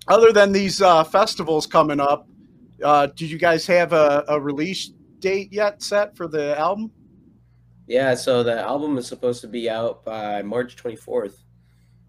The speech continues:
Speaker 1: Oh,
Speaker 2: So,
Speaker 1: okay. Cool.
Speaker 2: yeah.
Speaker 1: So people have an opportunity to pick it up and hear it before, uh, Sonic Temple then.
Speaker 2: Yep, yep.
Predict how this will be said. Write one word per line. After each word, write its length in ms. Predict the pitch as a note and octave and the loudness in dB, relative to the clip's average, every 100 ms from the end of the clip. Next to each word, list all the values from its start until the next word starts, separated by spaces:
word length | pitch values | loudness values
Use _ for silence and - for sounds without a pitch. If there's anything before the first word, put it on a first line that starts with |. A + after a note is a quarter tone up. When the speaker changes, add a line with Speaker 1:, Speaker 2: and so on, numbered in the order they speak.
| _ - | _ -8
Speaker 1:
Oh, 260 | C#3+ C#3 F#3 | -4 0 0
Speaker 2:
So, 60 | |
Speaker 1:
okay. 320 | F3+ B2+ C#3 - _ _ _ _ | 0 -2 -4 -12 _ _ _ _
Cool. 140 | - | -6
Speaker 2:
yeah. 140 | D3+ A#2 | -4 -6
Speaker 1:
So 340 | - B2+ B2 _ _ - | -4 -6 -6 _ _ -14
people 220 | E3 D#3+ | -4 2
have 140 | D#3 | 2
an 60 | D#3 | 2
opportunity 640 | D#3 D3+ D3 E3+ D#3+ D3 | -2 -4 -8 -4 -2 -2
to 80 | C#3 | -6
pick 260 | C#3 D3+ D3 | -6 -8 -4
it 80 | C#3+ | -2
up 240 | D3 C#3+ | -2 -4
and 120 | A#2+ | -10
hear 240 | C3 C#3+ C#3+ | -8 -6 -6
it 100 | C#3+ | -8
before, 440 | A#2+ C#3+ C#3 C3 | -14 -8 -6 -4
uh, 160 | B2 A#2 _ _ _ _ _ | -4 -6 _ _ _ _ _
Sonic 400 | - C#3 C3+ - | -6 -6 -6 -6
Temple 320 | D3 C#3+ A2+ | -6 -6 -10
then. 220 | A2 G#2+ _ _ _ _ _ _ _ _ _ A2 | -10 -12 _ _ _ _ _ _ _ _ _ -4
Speaker 2:
Yep, 380 | B2+ C#3+ - _ - | 0 0 -2 _ -10
yep. 380 | A#2+ C#3 - | -4 -4 -4